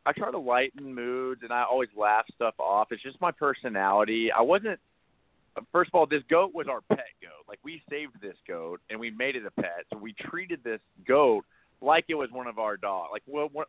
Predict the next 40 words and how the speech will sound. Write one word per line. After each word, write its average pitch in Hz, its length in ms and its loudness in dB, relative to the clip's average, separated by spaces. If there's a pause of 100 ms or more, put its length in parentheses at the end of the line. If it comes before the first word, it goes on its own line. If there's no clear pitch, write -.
(120)
we 196 140 -6
literally 170 440 0
would 135 160 -4
have 127 140 -2 (200)
taken 123 260 -2
a 107 40 -2
bullet 104 400 0
for 101 120 -4
this 85 200 -8 (280)
dang 90 340 2 (480)
goat, 95 260 2 (120)
okay? 127 420 0 (420)
We 127 220 -2 (100)
fed 190 240 4
it. 180 300 -2
We 120 160 -10
literally 107 260 -12 (180)
spoiled 165 400 -2
it. 156 220 -8 (500)
And 123 400 -14
I 120 60 -8
think 185 200 -14
that 175 120 -10
when 160 120 -10
I 143 60 -4
was 123 140 -6 (100)
telling 120 300 -6
the 104 80 -14 (100)
story, 113 520 -2
I 117 80 4
haven't 156 260 0
even 127 280 -14
seen 107 240 -18
how 90 200 -4
I 95 80 -2
told 104 240 -6
the 101 140 -10
story, 107 500 -4 (600)
but, 110 440 2 (160)
um, 92 680 0